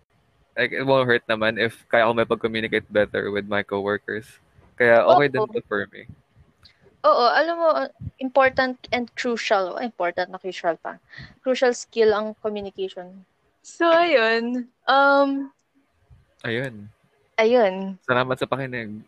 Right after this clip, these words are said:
Speaker 1: sa aming podcast. <laughs>
Speaker 2: Yes. Sa aming walang kwentang podcast.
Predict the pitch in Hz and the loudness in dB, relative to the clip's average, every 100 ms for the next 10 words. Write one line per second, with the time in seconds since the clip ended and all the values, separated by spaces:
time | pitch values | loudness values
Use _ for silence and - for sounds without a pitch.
0 | _ - 107 107 107 101 98 - 120 - | _ -10 -8 -6 -2 -2 -2 -6 -8 -10
1 | _ - 226 - 190 170 - _ _ - | _ -12 -12 -12 -10 -10 -10 _ _ -20
2 | _ _ _ _ - - 180 185 185 185 | _ _ _ _ -18 -6 -4 -2 -4 -6
3 | 190 190 202 202 190 196 214 196 196 208 | -10 -4 2 4 4 0 0 0 0 -2
4 | 196 - - - - 220 - | -2 -4 -4 -8 -12 -12 -18